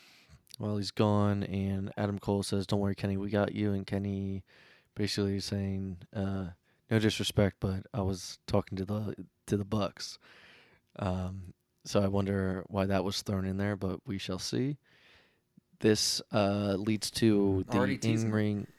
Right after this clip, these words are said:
Speaker 1: Yeah, they're teasing something. But, uh, this led to, uh, our next segment, which was, I guess you can call it the coronation for, uh, Hangman Adam Page. Uh,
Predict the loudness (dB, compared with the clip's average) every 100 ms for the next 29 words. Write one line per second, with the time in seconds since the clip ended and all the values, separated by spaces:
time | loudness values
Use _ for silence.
0 | _ -20 -20 -20 _ _ 0 0 -2 -8
1 | -2 -2 0 -2 -2 -4 -8 -10 _ -20
2 | _ _ -20 _ _ _ 4 6 4 4
3 | 4 6 6 6 6 8 8 6 2 -2
4 | 0 0 2 2 2 2 2 2 4 0
5 | 0 0 4 4 2 -6 -16 -20 -20 _
6 | _ _ -2 2 4 4 0 6 8 8
7 | 2 0 2 6 6 6 2 2 0 -2
8 | -6 0 2 2 0 -2 0 0 -2 0
9 | 0 0 0 0 0 0 0 0 -6 -10
10 | _ -20 -20 _ _ _ -4 -2 -2 -2